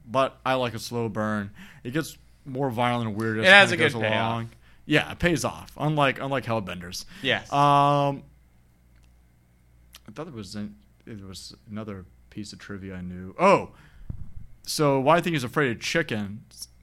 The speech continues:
Speaker 1: even though they never explain it, is that early in the film you see some chicken feet, and he's kinda weirded out by it. But do chicken feet, does that ward off evil in some way?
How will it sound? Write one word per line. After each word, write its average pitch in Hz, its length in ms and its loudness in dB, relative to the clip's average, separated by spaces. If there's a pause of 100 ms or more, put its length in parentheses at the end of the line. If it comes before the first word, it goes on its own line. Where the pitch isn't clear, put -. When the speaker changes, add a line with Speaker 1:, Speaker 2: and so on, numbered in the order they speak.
Speaker 1:
even 165 160 0
though 233 100 4
they 202 60 -2
never 175 220 2
explain 147 500 -2
it, 95 220 -10 (720)
is 117 300 -4
that 113 360 0 (100)
early 160 220 2
in 143 60 0
the 123 60 -2
film 139 280 -2
you 113 40 -2
see 147 140 -4
some 117 140 -6
chicken 120 380 -4
feet, 87 380 -12 (500)
and 113 100 -8
he's - 80 -10
kinda 117 180 -4
weirded 92 300 -8
out 90 220 -12
by 90 240 -12
it. 92 180 -18
But 131 160 -6
do 139 100 -2
chicken 180 360 -2
feet, 156 320 -2 (960)
does 139 140 -2
that 160 100 4
ward 143 280 4
off 131 440 0
evil 135 400 -4
in 151 80 -8
some 175 240 -6
way? 185 240 -8